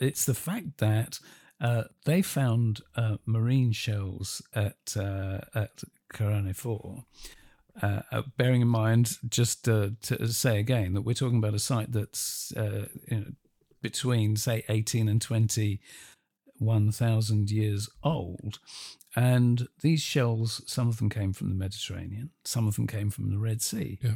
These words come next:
Speaker 1: And you're talking about
Speaker 2: The nearest.
Speaker 1: that's a hundred and twenty-five, uh, miles away is the nearest, and two hundred and fifty miles away, uh, the Red Sea. Now,
Speaker 2: Yeah.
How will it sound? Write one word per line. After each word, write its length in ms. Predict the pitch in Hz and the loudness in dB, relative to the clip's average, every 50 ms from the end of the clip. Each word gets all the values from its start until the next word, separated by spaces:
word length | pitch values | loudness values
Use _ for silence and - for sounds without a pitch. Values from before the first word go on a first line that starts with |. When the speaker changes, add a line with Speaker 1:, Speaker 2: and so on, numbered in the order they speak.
| - - | 0 -2
Speaker 1:
And 200 | 117 113 110 110 | 0 0 0 0
you're 120 | 120 127 | -2 -4
talking 380 | - - 127 113 110 - 117 113 | -2 -2 -2 -2 -2 0 0 0
about 380 | 113 117 117 117 113 113 - | 0 2 2 2 0 0 2
Speaker 2:
The 60 | - | 4
nearest. 500 | 135 135 139 135 123 120 117 113 - - | 6 6 6 6 6 6 4 4 2 0
Speaker 1:
that's 180 | - - 107 - | 0 0 0 2
a 40 | 104 | 2
hundred 300 | 87 104 104 107 107 101 | 2 2 2 2 2 2
and 120 | 101 104 104 | 2 0 0
twenty-five, 840 | - - 120 117 120 120 - - 123 123 123 123 123 120 - - - 127 | 2 2 4 4 4 4 2 2 2 2 4 2 2 0 -2 -4 -2 0
uh, 260 | 123 120 120 120 120 | 2 2 2 2 2
miles 340 | 117 127 127 127 127 123 131 | 2 2 2 2 2 2 2
away 220 | 131 135 143 143 | 2 2 2 2
is 120 | 139 123 123 | 2 2 2
the 60 | 120 | 4
nearest, 540 | 120 131 135 143 147 160 165 165 - - - | 4 4 4 4 4 2 2 2 0 0 0
and 380 | 151 143 139 131 127 131 139 - | 2 2 4 4 4 4 2 0
two 240 | - - 156 147 147 | 2 2 4 6 6
hundred 260 | 143 143 143 143 147 | 6 4 4 2 2
and 120 | 147 139 - | 2 2 2
fifty 340 | - 156 147 - - 143 | 2 -2 -2 0 0 0
miles 380 | 139 143 143 147 143 147 147 151 | 2 2 4 4 2 2 2 2
away, 400 | 143 143 151 151 151 151 147 147 - - - - - - - - - - - _ _ _ | 2 4 4 4 4 4 2 2 0 -6 -14 -18 -16 -14 -12 -12 -14 -14 -18 _ _ _
uh, 240 | - 127 139 143 139 - - | 2 4 6 6 4 2 2
the 80 | 147 | 2
Red 240 | 143 151 151 143 139 | 4 4 4 4 2
Sea. 400 | - - - 180 190 165 135 127 | 2 2 4 4 4 4 4 4
Now, 280 | 123 135 139 139 135 131 | 4 4 4 4 4 2
Speaker 2:
Yeah. 120 | 127 107 | 2 0